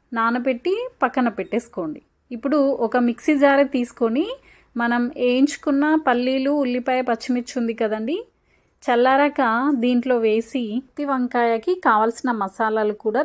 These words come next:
దీంట్లో వేసుకుందాము. ఐదారు అల్లం వెల్లుల్లి రెబ్బలు, మనం వేయించి పెట్టుకున్న నువ్వులు కూడా వేసుకోండి. వేశాక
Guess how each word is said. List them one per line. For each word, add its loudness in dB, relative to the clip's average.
దీంట్లో -2
వేసుకుందాము. -6
ఐదారు 2
అల్లం 2
వెల్లుల్లి 2
రెబ్బలు, -2
మనం -6
వేయించి 2
పెట్టుకున్న 0
నువ్వులు 0
కూడా 4
వేసుకోండి. -2
వేశాక 2